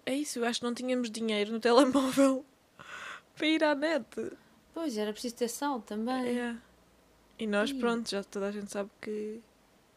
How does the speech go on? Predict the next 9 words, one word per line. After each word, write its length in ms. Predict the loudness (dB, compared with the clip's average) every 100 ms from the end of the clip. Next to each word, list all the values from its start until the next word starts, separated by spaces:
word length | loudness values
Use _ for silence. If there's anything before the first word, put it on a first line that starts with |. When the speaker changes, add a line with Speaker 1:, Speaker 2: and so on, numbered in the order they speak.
| -12
Speaker 2:
Os 140 | -10
primórdios. 880 | -4 0 2 2 -2 -6 -14 -18 -20 _ _ _ -20 _ _
Speaker 1:
Uou. 560 | -4 0 0 -2 -4 -6
Speaker 2:
Quer 120 | -12 -16
dizer, 140 | -14
os 80 | -16
primórdios 580 | -8 -4 -2 0 0 -4
foi 320 | -2 -2 -2
quando 600 | -2 -4 -2 -2 -4 -6